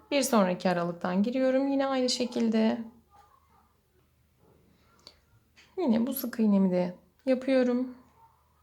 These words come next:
Sıkıştırıyorum, yerleştiriyorum. Üstüne bir, iki, üç, dört, beş, altı, yedi,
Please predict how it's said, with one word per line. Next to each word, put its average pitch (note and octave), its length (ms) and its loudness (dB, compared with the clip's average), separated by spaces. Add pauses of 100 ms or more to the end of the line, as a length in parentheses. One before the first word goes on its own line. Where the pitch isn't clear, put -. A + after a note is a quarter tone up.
(320)
Sıkıştırıyorum, F#3+ 760 0
yerleştiriyorum. F3+ 840 0
Üstüne - 500 -2 (720)
bir, A#3+ 520 0 (1900)
iki, A3+ 420 -2
üç, G#3 420 -2
dört, G3+ 460 -2
beş, G3+ 400 0
altı, G3 400 -2
yedi, F#3+ 600 0